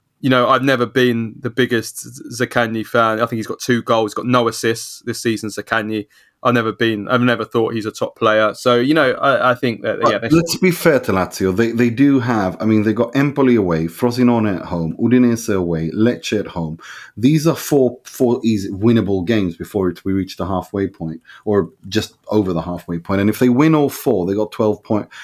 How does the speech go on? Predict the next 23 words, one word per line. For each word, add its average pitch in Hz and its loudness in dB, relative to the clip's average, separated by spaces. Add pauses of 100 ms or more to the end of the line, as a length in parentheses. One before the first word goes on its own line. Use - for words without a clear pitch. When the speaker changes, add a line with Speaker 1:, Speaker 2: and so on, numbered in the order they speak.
(220)
Speaker 2:
you 123 0
know, 92 2
that, 87 -6
that, 110 0
that, 117 0
that, 131 2
that 135 0
takes 135 -4
off 113 0
the - -8
pressure, - -6 (580)
uh, 90 0
a 95 -8
little 87 0
bit. 82 -4
And 90 0
then 113 4
they 113 4
got 110 -2
Torino, 98 0
and 98 -4
before 98 0
they, 92 0